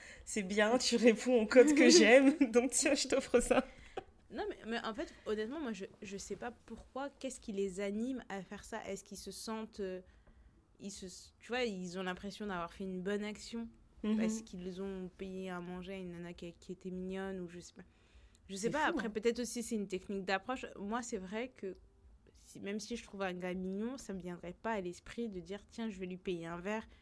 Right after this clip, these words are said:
Speaker 2: tiens, je vais lui payer son plat. »
Speaker 1: Franchement.
Speaker 2: Je, c'est pas un truc qui me viendrait à l'esprit. Maintenant, pourquoi eux font ça ? Je sais pas, genre, peut-être que je devrais poser la question à mes frères, parce que moi, je sais que, par exemple, quand mes frères, ils faisaient ça,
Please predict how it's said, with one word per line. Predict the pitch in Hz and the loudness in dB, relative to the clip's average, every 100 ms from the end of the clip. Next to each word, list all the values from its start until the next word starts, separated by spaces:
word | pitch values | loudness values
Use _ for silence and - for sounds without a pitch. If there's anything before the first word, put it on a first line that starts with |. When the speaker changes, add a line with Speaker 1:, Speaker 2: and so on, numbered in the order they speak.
| - - - | -20 -20 -10
Speaker 2:
tiens, | 214 208 | -6 -4
je | |
vais | 190 | -4
lui | 190 | -8
payer | 185 190 190 | -6 -4 -4
son | - 190 | -6 -8
plat. » | 170 - - _ - | -8 -8 -12 _ -20
Speaker 1:
Franchement. | - 180 170 180 180 | -16 -10 -8 -8 -10
Speaker 2:
Je, | 165 185 185 190 185 - - _ _ - - | -4 0 0 0 -4 -10 -20 _ _ -20 -20
c'est | - 214 | -4 -4
pas | 220 269 | 4 2
un | |
truc | 254 254 | 2 -8
qui | - 233 | -6 -4
me | |
viendrait | 208 196 196 | -2 -4 -4
à | |
l'esprit. | 190 185 - 185 | -4 -6 -10 -8
Maintenant, | 180 226 262 - _ | -6 -6 -8 -14 _
pourquoi | 208 - 247 - 220 | -16 0 0 2 -2
eux | 208 | -2
font | - 180 | -4 -12
ça ? | - 233 262 - _ - - - _ _ - _ _ - _ _ _ | -6 -6 -6 -18 _ -20 -20 -20 _ _ -20 _ _ -20 _ _ _
Je | - | -10
sais | 339 | -6
pas, | 440 | -4
genre, | 254 226 | -2 -4
peut-être | 226 - - - 311 | -6 -12 -20 -14 -10
que | |
je | 226 | -4
devrais | 202 202 | -4 -4
poser | 202 196 185 | -6 -6 -6
la | |
question | 185 180 196 | -8 -8 -6
à | |
mes | |
frères, | 214 311 | -4 -4
parce | 233 | -4
que | 226 | -6
moi, | - 226 | -4 -2
je | 214 | -2
sais | 196 226 | -2 -6
que, | 208 | -4
par | 190 | -4
exemple, | 202 214 - | -4 -8 -10
quand | - 190 | -10 -6
mes | 180 | -8
frères, | - 202 180 - | -8 -10 -10 -12
ils | 170 | -14
faisaient | 170 170 | -10 -10
ça, | - 151 | -10 -14